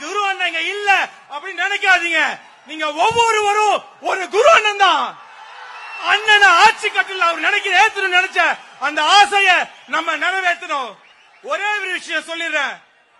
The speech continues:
உலகம் என்பது உருண்டை, காலம் என்பது உருண்டை. மேலே இருப்பது கீழே போகும், கீழே இருப்பது மேலே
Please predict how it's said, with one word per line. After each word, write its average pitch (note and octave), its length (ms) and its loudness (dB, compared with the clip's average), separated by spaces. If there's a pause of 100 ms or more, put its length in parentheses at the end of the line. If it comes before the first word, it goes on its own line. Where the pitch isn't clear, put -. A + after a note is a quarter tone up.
(380)
உலகம் G4 480 -2
என்பது F4+ 280 -6 (100)
உருண்டை, F4+ 420 0 (560)
காலம் G4+ 460 -2
என்பது F#4 280 -6 (120)
உருண்டை. F#4+ 380 0 (480)
மேலே F#4+ 380 -2
இருப்பது F4 340 -10 (100)
கீழே F#4 240 0 (160)
போகும், E4+ 360 -4 (340)
கீழே F#4 240 0 (100)
இருப்பது F4 420 -8
மேலே F#4 220 0